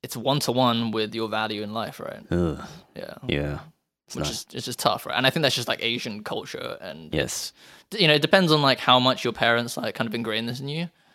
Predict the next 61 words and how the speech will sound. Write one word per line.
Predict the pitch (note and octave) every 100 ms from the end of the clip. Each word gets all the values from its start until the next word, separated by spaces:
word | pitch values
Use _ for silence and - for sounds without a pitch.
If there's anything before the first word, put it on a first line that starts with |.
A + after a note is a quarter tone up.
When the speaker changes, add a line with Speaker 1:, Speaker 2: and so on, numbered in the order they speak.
| _ _
Speaker 1:
but | A2+ G#2+ - B2
essentially | - A#2 - -
it | -
is, | - - -
you | - -
know. | - _ _ -
Speaker 2:
Essentially | F#3+ - B2 E2+ C2+
it |
is. | C2+ - -
Speaker 1:
Yeah. | -
Speaker 2:
Essentially | - D#2+ G1+
it | -
is. | D#2 - - _
That's | -
why | -
they | A2+
always | A#2 B2 G#2+
tell | A2+
us | A#2 -
to | F#2
study | - G2+ G#2
hard, | G2 G#2
get | G2+ G#2
a |
g-, | - C#3+ -
<laughs> | - - -
get | C3+
a |
good | A#2 C3+
job, | A2+ A2+ B2+ A#2+
and | G2+
go | G#2+ A2
to, | G#2
you | A2
know, | A#2 G#2 - - - - _
get | - F#2+
into | F#2+
good | F#2+ F#2
university | F#2 E2+ F#2 G#2+
and | G#2+
all | G#2+ A2
that | A2+
stuff. | - A2+ -
Speaker 1:
Yeah, | G3 C3+ B2 G#2+ - - -
totally. | - G#2 A#2 C#3 _ -
Speaker 2:
So | C3
that's | F3+ G3+
where | F3
you | D3+ C3+ A#2
were | A2+ B2 G#2
beforehand. | G2 - A2 B2 G#2+ F2
So | G2
how | F#2 A2+
did, | A2+ -
what | G#2+
was | B2+ G#2+
the | G2 F2
therapeutic | G#2 G#2 A2+ G2+ -
process | G2 - F#2 -
for | -
you? | F2+ E2+